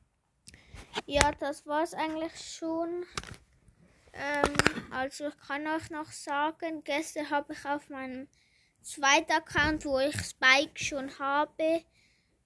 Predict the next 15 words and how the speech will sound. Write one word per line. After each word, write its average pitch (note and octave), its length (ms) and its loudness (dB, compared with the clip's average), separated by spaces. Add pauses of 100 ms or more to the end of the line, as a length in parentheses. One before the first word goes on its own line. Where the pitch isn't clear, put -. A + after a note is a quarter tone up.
(240)
habe D4+ 520 2 (260)
ich G3 260 -2 (1300)
aus, C#4+ 800 -2
habe C#4 260 -4
ich C#4 100 -6 (1200)
eine, C#4+ 400 -6 (1200)
habe C#4+ 220 0
ich - 120 -10
ja C4 480 0 (540)
no-, C4+ 340 -4 (140)
schon C4+ 240 -6
lange C#4+ 260 0
nicht C#4+ 180 -6
mehr C4+ 120 -4
gespielt. E4+ 480 0